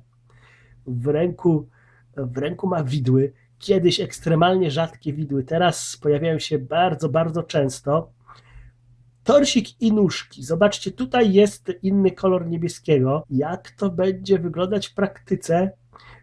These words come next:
Czy ten, mm, torsik będzie właśnie w takim odcieniu, e, niebieskim, czy może nóż-, nóżki będą jednak, e, turkusowe, tak jak, tak jak na, na torsiku?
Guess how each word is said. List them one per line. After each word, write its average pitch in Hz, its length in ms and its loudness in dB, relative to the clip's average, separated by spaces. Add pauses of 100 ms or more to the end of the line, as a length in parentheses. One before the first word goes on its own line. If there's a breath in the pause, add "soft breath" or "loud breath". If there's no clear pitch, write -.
(100)
Czy 170 340 4 (300 soft breath)
ten, 156 260 0
mm, 135 800 -6
torsik 180 440 0
będzie 160 420 -2 (320 soft breath)
właśnie 151 300 -2
w - 60 -16
takim 156 360 -6
odcieniu, 151 720 -2 (440 soft breath)
e, 131 280 -2 (440)
niebieskim, 156 1120 -2 (480 soft breath)
czy - 180 -2
może 151 360 0
nóż-, 156 480 -2
nóżki 160 420 0
będą 143 300 -2
jednak, 143 320 -4 (360 soft breath)
e, 139 40 -4 (580)
turkusowe, 160 720 -2
tak - 240 -6
jak, 143 240 -2 (400 soft breath)
tak 151 180 -6
jak 139 180 -8
na, 131 340 -2 (1000)
na 135 140 0
torsiku? 143 680 -2